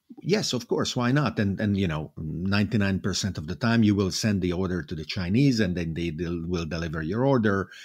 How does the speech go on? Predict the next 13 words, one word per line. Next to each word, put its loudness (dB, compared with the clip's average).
And 4
then 6
hopefully 4
you 6
will 8
need 8
exactly 2
the 2
million 4
units 2
that -6
you -2
ordered 0